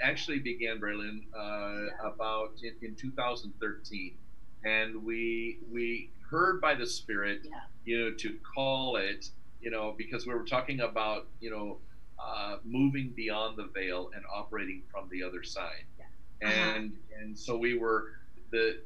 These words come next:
Speaker 1: the picture that I got was, you know, how you walk up to, uh, something, uh, you
Speaker 2: Yeah.
Speaker 1: know, that where you, where you flash your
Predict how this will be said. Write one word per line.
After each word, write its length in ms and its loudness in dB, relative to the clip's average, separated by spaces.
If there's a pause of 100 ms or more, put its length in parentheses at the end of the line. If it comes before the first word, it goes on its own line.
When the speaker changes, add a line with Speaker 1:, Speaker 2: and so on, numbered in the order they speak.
Speaker 1:
the 360 -2
picture 400 4
that 120 2
I 120 6
got 480 4
was, 440 0
you 80 -2
know, 160 2
how 120 2
you 240 0
walk 360 2
up 220 -2
to, 380 -2 (420)
uh, 260 2
something, 800 -2 (120)
uh, 100 -2
you 120 -4
Speaker 2:
Yeah. 80 0
Speaker 1:
know, 180 2
that 140 0
where 160 2
you, 300 0
where 200 0
you 140 0
flash 440 2
your 100 -2